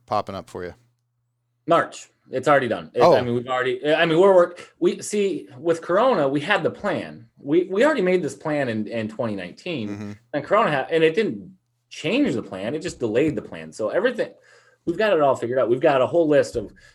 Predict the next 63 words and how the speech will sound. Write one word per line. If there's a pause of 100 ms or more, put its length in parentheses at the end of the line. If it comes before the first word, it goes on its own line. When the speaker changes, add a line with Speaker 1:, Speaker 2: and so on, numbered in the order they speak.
(120)
Speaker 2:
you
know,
when
we
do
this,
we
need
to
have
this
asset,
this
asset,
this
asset. (400)
Um,
I
just
got
done
telling
you
we're
building
a
brand
new
truck
right
now.
Speaker 1:
Mm-hmm. (180)
Speaker 2:
That
goes
along
with
that
plan,
that (640)
we're
gonna
need
a
really
reliable
truck
instead
of
a
twenty-year-old
one, (160)
Speaker 1:
Yeah.
Speaker 2:
uh, (160)
to
go
down
there.
So
that
truck's
gonna
be
there.